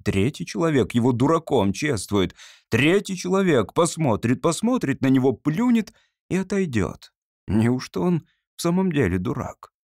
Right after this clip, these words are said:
Неужто та непреклонность, которую он так лелеял в душе своей, в переводе на обыкновенный язык, означает только глупость и безумие? И неужто вследствие одной его непреклонности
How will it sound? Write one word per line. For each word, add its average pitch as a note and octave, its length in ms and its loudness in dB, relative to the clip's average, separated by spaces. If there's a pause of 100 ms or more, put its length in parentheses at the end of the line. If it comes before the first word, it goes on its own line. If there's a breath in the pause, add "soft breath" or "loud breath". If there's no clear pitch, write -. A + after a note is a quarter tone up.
(120)
Неужто C3+ 580 2
та C3 360 0
непреклонность, C3 960 -2
которую D#3 360 2
он D#3 80 0
так D#3 200 0
лелеял D3 500 2
в A#2 100 0
душе D3+ 460 -2
своей, D3 500 0 (200 soft breath)
в - 80 -20
переводе D3+ 540 2
на D3+ 120 4
обыкновенный D3+ 680 0
язык, F3+ 480 -4 (320)
означает F#3+ 640 -2
только F3 300 -2
глупость B2 640 -2
и C3+ 80 -2
безумие? A#2+ 680 -6 (340)
И G2 120 0
неужто B2+ 560 2
вследствие C3+ 460 0
одной B2 300 0
его D3 160 0
непреклонности C3 1040 0